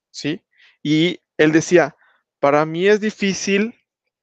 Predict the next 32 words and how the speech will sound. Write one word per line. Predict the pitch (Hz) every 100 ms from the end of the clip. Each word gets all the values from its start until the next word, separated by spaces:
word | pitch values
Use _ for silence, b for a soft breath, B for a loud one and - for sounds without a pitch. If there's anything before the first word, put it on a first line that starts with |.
| _ _ _ _
como | 156 151 147 143 139 135 135 _ _ _ _ _ _ _ _
saber | - 143 165
hacer | 185 190 180
esto, | 175 - -
o | _ _ _ -
sea, | 139
no | 165
lo | 214
sé | - 202
hacer, | 190 - 175 - b b b -
me | 131 135
tardo | - 175 208 220
muchísimo | 196 185 - 151 175 165
tiempo | - 135 127 120 131 127 - _ _ _ _
o, | 135 123
o | - 135 135
no | 165 -
coordino | 202 165 185 214 196
para | 160 131
poderlo | 131 131 131 139
lograr | 127 120 127 156 214 _ _ _ _ _ _ _ -
y, | 151 135 143
y, | 131
pues, | 135
no | 147 156
sé | 196
qué | 190
voy | 196 190
a | 196
hacer | - 170 175
con | 196 185
mi, | 175 143 131